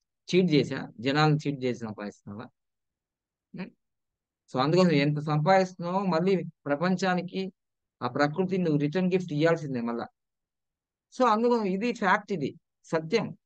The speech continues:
గిన్ని నిత్యాగ్నిహోత్రం, ఇంత యోగా చేసి నాకే గిన్ని జబ్బులు వస్తే మీరు ఏమీ చేయరు నాకు తెలిసి, నాకు తెలిసి అలా పడుకుంటారు. అర్థమైందా?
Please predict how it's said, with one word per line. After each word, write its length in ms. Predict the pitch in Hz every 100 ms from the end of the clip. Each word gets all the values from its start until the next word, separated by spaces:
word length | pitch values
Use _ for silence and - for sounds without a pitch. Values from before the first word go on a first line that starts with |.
| _ _ _ 160
గిన్ని 260 | 202 220 208
నిత్యాగ్నిహోత్రం, 1000 | 190 220 226 220 214 214 214 208 214
ఇంత 140 | 196 190
యోగా 460 | 190 196 208 214 202
చేసి 300 | 202 196 180
నాకే 420 | 170 190 214 233
గిన్ని 240 | 202 202
జబ్బులు 320 | 170 160 165
వస్తే 640 | 151 - 110 120 156 143 135 - _ _ _ 190
మీరు 140 | 214
ఏమీ 340 | 202 226 294 240
చేయరు 280 | 233 220
నాకు 200 | 180 180
తెలిసి, 300 | 180 196 156
నాకు 220 | 156 175 180
తెలిసి 480 | 180 208 233 233 - _ _ _ _ _ _ - 233
అలా 240 | 202 190
పడుకుంటారు. 540 | 170 170 180 147 151 - _ _ _ _ _ _ _ _ _ _ _ _ _ _ _ -
అర్థమైందా? 540 | 123 170 208 202 151